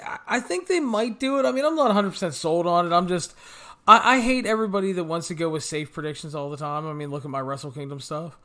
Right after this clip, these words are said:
which obviously didn't come true. But still, I mean, I, I think it's okay to go outside the box sometimes. And, like, they're committed to book Tessa as a star, but I'm just, I'm not a hundred percent sold on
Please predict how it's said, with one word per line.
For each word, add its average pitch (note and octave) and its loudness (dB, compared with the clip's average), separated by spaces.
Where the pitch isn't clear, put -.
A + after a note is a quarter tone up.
which C#3 -10
obviously D3 -4
didn't C#3+ -8
come C3 -10
true. D3 -6
But E3 -8
still, G#3 2
I D3+ -2
mean, E3+ -4
I, E3 -4
I G#3+ 0
think D4+ -6
it's A3+ -4
okay G#3+ 0
to F#3 -2
go D#3+ 2
outside D#3+ 0
the C#3+ -8
box C#3 -2
sometimes. D#3 -6
And, D#3+ -10
like, D#3+ -4
they're B3 4
committed C4 2
to G#3 4
book G3 -4
Tessa F#3+ -2
as F3 -4
a D#3+ -8
star, D3+ -2
but F#3+ -4
I'm G#3 2
just, B3 -4
I'm F#3+ -2
not G3+ 4
a A3 2
hundred G#3 0
percent F#3 -6
sold F3+ -2
on D#3 -4